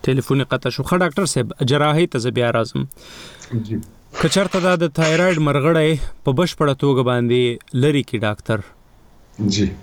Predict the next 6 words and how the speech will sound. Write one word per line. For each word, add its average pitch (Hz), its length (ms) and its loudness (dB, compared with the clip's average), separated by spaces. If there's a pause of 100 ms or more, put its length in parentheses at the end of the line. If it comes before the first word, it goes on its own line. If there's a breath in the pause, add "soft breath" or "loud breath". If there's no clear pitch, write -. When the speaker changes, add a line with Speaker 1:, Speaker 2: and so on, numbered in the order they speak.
(140)
Speaker 1:
نو 147 200 2
د 156 220 0
دې 202 460 2
دغه، 175 240 2 (580)
آه، 139 260 0 (880)
اندېښنې 139 440 0